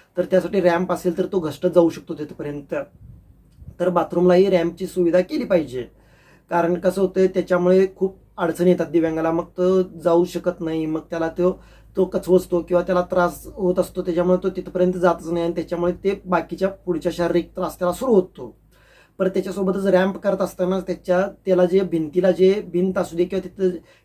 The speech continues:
ग्रिल असतं तर ते ग्रिल असलं पाहिजे, म्हणजे त्याला धरून, सपोर्ट धरून तो आतपर्यंत जाऊ शकेल, स्टँडमध्ये पण किंवा बाथरूममध्ये पण, तर वॉशरूममध्ये पण तो जाऊ शकेल. ही दुसरी गोष्ट. तिसरी गोष्ट स्टँड, स्टँडमधलीच जी,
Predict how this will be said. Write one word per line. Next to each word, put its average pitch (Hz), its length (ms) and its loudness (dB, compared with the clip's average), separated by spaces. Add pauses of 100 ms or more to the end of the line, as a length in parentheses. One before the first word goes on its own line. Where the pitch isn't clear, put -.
ग्रिल 190 260 4
असतं 185 400 2
तर 185 60 0
ते 180 140 -4
ग्रिल 170 260 2
असलं 170 240 -2
पाहिजे, 160 320 -4
म्हणजे 160 220 -4
त्याला 165 260 -2 (140)
धरून, 165 220 0
सपोर्ट 180 360 -2
धरून 165 240 0
तो 190 300 -2 (320)
आतपर्यंत 185 460 0
जाऊ 175 140 4
शकेल, 160 320 -8
स्टँडमध्ये 175 640 0
पण 196 220 -4
किंवा 220 200 -6
बाथरूममध्ये 180 540 0
पण, 143 180 -8 (420)
तर 185 100 4
वॉशरूममध्ये 170 600 2
पण 175 240 -4
तो 190 80 -2
जाऊ 175 200 4
शकेल. 147 460 -8
ही 156 180 -2
दुसरी 160 280 0
गोष्ट. 160 300 0 (1300)
तिसरी 202 260 0
गोष्ट 214 280 2
स्टँड, 196 420 0
स्टँडमधलीच 185 840 2
जी, 175 300 -2